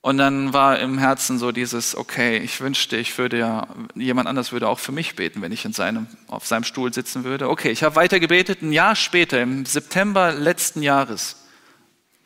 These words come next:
ruft er mich an, mittags an einem Donnerstag, schluchzend am Telefon, „David, kannst du mal rüberkommen? Ich muss mit dir reden.“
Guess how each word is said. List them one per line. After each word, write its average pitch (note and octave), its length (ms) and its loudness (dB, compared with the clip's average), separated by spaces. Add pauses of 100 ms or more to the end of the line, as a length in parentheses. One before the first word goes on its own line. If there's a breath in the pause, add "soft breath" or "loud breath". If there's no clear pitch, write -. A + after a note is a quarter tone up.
(600 loud breath)
ruft G3 220 4
er F#3 80 4
mich E3+ 180 0
an, E3+ 220 4
mittags - 560 0 (1200 loud breath)
an B2 160 -2
einem B2+ 220 2
Donnerstag, D3 680 2 (880)
schluchzend D3 600 -2
am C3+ 100 0
Telefon, C3+ 680 -2
„David, C#3+ 260 0
kannst D3 300 -4
du C#3+ 40 -6
mal B2 120 0
rüberkommen? A#2+ 560 -2 (1600 soft breath)
Ich - 160 -8
muss C3 200 -2
mit A#2+ 120 -4
dir A#2+ 140 -2
reden.“ G2 460 -6